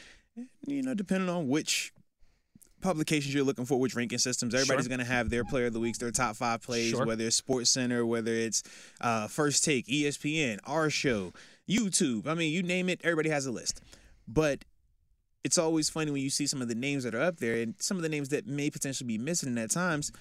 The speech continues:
Speaker 1: Minka's name was missing on some of these people's lists from a global perspective.
Speaker 2: Yes.
Speaker 1: And it was very, I don't wanna say, actually, it was not alarming because this is what people do.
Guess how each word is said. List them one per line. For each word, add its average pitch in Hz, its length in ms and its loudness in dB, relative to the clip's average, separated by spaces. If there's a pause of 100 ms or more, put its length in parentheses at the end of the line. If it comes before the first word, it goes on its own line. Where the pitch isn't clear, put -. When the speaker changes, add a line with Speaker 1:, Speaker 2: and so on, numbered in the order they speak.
(160)
Speaker 1:
Minka's 185 300 -2
name 180 200 -2
was 185 200 -4
missing 196 240 -4
on 139 80 -6
some 151 180 -4
of 139 60 -6
these 143 140 -2
people's 131 380 -4
lists 160 320 2
from 160 260 0
a 139 60 2
global 160 380 0
perspective. 151 460 -2
Speaker 2:
Yes. - 480 4 (420)
Speaker 1:
And 180 220 2 (100)
it 208 140 0
was 202 220 0
very, 196 340 -2 (460)
I 143 100 -4
don't 147 100 -2
wanna 127 140 -2
say, - 140 -2
actually, 190 240 -2
it 123 80 0
was 120 140 -2
not 120 140 0
alarming 101 260 -2
because 107 280 -2
this 127 200 0
is 113 260 -2
what 120 240 -4 (220)
people 104 260 -2
do. 90 320 -8